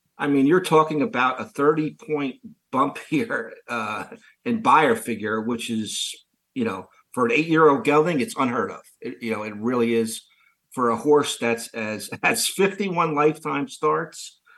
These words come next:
to improve, uh, a number like that, I, which I believe was a, looking back, I believe was a career, a career best Beyer,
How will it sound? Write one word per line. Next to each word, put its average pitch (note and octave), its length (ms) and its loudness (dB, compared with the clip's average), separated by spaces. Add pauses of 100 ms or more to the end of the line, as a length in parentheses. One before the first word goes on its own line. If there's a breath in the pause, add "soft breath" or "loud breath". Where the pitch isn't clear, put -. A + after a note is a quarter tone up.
(400 soft breath)
to C3 160 2
improve, D3+ 720 2 (100)
uh, A#2 440 -2 (160)
a G#2+ 60 -2
number C#3 340 4
like C#3 240 0
that, C#3 240 -2
I, G#2 80 -12
which A#2 220 -8
I A#3+ 100 2
believe G3+ 400 -2
was A2 180 -4
a, G#2+ 300 -6 (840 loud breath)
looking C3 540 2
back, C3+ 240 2
I A#2+ 80 0
believe C#3 280 0
was C#3 160 0
a A#2 60 -2
career, D#3+ 380 -2
a G#3+ 140 -6
career D3 340 0
best C3 400 -4
Beyer, A#2 420 0